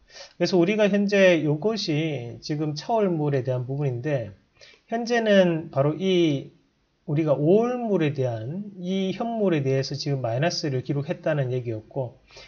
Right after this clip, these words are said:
이제 유월 물, 칠월 물, 팔, 구, 십,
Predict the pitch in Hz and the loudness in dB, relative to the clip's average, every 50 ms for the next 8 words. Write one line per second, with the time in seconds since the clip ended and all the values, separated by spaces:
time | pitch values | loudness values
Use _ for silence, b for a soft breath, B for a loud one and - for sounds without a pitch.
0 | B B - - 170 160 147 143 170 196 214 226 233 226 226 214 196 156 123 101 | B B -4 -2 0 2 2 2 2 4 2 2 0 0 0 0 0 0 -2 -2
1 | 104 110 - - - - 214 202 202 202 196 196 180 175 180 196 226 - - - | -6 -12 -14 -12 -8 -4 -2 0 2 2 2 2 2 2 0 0 -2 -4 -10 -10
2 | - - 196 180 160 143 147 - - - 165 165 165 160 160 151 - 202 190 196 | -2 2 2 2 2 0 -2 -6 -6 -2 0 0 0 0 0 -2 -4 -6 -6 -8
3 | - | -12